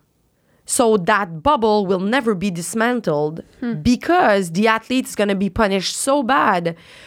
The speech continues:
Speaker 1: Some athletes have a wife or a husband, they have kids, they have houses, they have, they don't have anything else. I mean, they don't have any education and stuff, so they will never come forward because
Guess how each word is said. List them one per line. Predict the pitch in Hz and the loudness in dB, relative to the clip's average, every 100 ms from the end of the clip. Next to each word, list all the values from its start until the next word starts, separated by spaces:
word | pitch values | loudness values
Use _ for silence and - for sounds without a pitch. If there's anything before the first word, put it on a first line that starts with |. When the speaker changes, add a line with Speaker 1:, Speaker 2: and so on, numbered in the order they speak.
| - - - | -20 -20 -10
Speaker 1:
Some | - 277 294 285 | -2 2 2 2
athletes | 247 - 254 247 | 0 0 -2 -2
have | 226 208 202 185 - - | -2 0 2 0 -10 -2
a | 196 | -2
wife | 202 254 233 208 196 | 2 0 0 -2 0
or | |
a | 180 | 0
husband, | 190 247 208 202 190 | 0 -2 -2 -2 -2
they | 175 | 0
have | 170 175 | -2 -2
kids, | - 294 254 175 | -4 -2 -2 0
they | |
have | 180 160 | 0 0
houses, | 185 254 262 - 180 170 165 165 | 2 0 0 -2 0 0 -2 -2
they | |
have, | 180 185 185 175 165 160 - - - | 0 2 2 2 0 -6 -18 -20 -12
they | - | -4
don't | 226 269 | 0 2
have | 247 247 | 2 0
anything | 226 208 190 240 | -2 -2 0 0
else. | 294 202 - | 0 -2 -4
I | 180 | -2
mean, | 180 180 180 | 0 0 0
they | 175 | 0
don't | 185 202 | 0 0
have | 196 | 0
any | 175 160 | 0 0
education | 156 170 262 269 269 269 | -2 -2 0 0 0 0
and | 233 | 0
stuff, | - 247 247 | 0 -2 0
so | 208 190 | 0 0
they | 185 196 240 | 0 0 0
will | 233 208 | 0 2
never | 208 226 262 302 233 202 | 2 2 2 2 0 -2
come | 180 185 | 0 -2
forward | 185 302 269 170 175 170 170 - - - - - - 180 | 0 0 2 2 0 -2 -6 -16 -20 -20 -20 -20 -6 0
because | 233 285 294 196 254 - - | 0 2 2 0 -2 -6 -10